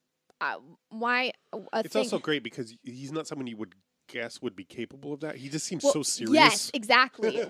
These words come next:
Speaker 1: What, also what I like, also I think he's, like, the best part of Space Force. I don't think the show's very good. I think the only funny part is, like, John Malkovich freaking out every five seconds. It's really funny.
Speaker 2: Maybe
Speaker 1: Um,
Speaker 2: the best part of, uh,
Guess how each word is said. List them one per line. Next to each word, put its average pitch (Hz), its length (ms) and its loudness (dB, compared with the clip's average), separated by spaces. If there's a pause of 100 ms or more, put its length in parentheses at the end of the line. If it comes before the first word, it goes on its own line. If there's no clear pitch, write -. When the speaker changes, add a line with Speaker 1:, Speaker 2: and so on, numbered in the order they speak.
Speaker 1:
What, 320 220 6 (100)
also 339 360 4
what 294 160 4
I 247 100 4
like, 214 400 -2
also 339 260 2
I 277 140 0
think 294 160 -10
he's, - 380 -10 (260)
like, 247 200 -4
the 233 100 -4
best 202 260 -6
part 226 220 -8
of 190 200 -8
Space 196 300 -12
Force. - 380 -18
I 214 100 -4
don't 233 160 -6
think 233 160 -10
the 220 60 -8
show's 208 300 -8
very 196 260 -8
good. 190 260 -8
I 185 80 -10
think 190 220 -14
the - 60 -14
only 196 300 -10 (220)
funny 196 220 -10
part 190 260 -12
is, 175 180 -16
like, 180 180 -14
John 180 220 -12
Malkovich 180 520 -14 (280)
freaking 190 280 -14
out 185 200 -14
every 175 200 -18
five - 180 -20
seconds. - 460 -20
It's - 160 -20
really 180 140 -14
funny. 196 260 -18 (640)
Speaker 2:
Maybe 240 280 6
Speaker 1:
Um, 120 60 -2
Speaker 2:
the 117 60 -2
best 113 240 -6
part 113 220 -6
of, 98 120 -8
uh, 98 260 -6